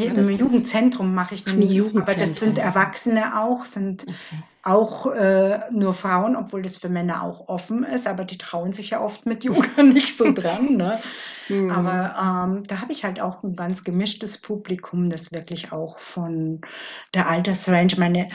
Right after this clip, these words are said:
Speaker 2: es ist so schön, meine älteste, äh, Teilnehmerin ist zweiundachtzig.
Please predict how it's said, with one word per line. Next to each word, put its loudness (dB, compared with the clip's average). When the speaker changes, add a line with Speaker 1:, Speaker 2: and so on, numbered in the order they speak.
Speaker 2:
es -10
ist -10
so -6
schön, 4
meine 2
älteste, -2
äh, -2
Teilnehmerin 4
ist -6
zweiundachtzig. -4